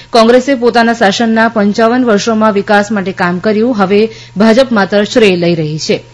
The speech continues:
આ રેલીને સંબોધતા કોંગ્રેસના વરિષ્ઠ નેતા અને ભૂતપૂર્વ અધ્યક્ષ સોનિયા ગાંધીએ દાવો કર્યો કે દેશ સહુનો છે, માત્ર થોડાક લોકોની જ સંપત્તિ નથી. આ પહેલા કોંગ્રેસના રાષ્ટ્રીય મહામંત્રી પ્રિયંકા વાડ્રાએ કહ્યું કે ભાજપના શાસન હેઠળ વિરોધ પક્ષો પર પ્રહાર કરવામાં આવી રહ્યા છે.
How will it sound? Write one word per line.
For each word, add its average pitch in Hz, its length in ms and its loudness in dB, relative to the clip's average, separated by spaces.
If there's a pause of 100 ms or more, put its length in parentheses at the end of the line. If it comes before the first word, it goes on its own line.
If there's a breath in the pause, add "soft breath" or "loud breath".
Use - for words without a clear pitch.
(300 loud breath)
આ 220 80 2
રેલીને 233 380 4
સંબોધતા 233 500 2
કોંગ્રેસના 220 580 0
વરિષ્ઠ 196 300 0
નેતા 196 360 -2
અને 202 320 -2
ભૂતપૂર્વ 208 420 -2
અધ્યક્ષ 196 320 -2
સોનિયા 214 360 -2
ગાંધીએ 185 360 -2
દાવો 185 240 0
કર્યો 196 260 -2
કે 220 180 0 (360 loud breath)
દેશ 220 280 4
સહુનો 208 460 0
છે, 262 240 -2 (220 loud breath)
માત્ર 214 280 0
થોડાક 226 340 2
લોકોની 226 380 2
જ 208 120 -4
સંપત્તિ 175 420 -6
નથી. 170 300 -4 (440 loud breath)
આ 214 80 2
પહેલા 233 300 4
કોંગ્રેસના 240 560 2
રાષ્ટ્રીય 208 300 0
મહામંત્રી 220 540 0
પ્રિયંકા 214 400 0
વાડ્રાએ 185 420 0
કહ્યું 180 240 -4
કે 233 300 -2 (260 loud breath)
ભાજપના 220 480 2
શાસન 202 420 0
હેઠળ 202 340 -2
વિરોધ 190 320 2
પક્ષો 208 340 -4
પર 208 300 -2
પ્રહાર 208 440 -2
કરવામાં 180 520 -2
આવી 160 200 -4
રહ્યા 143 260 -8
છે. 170 200 -6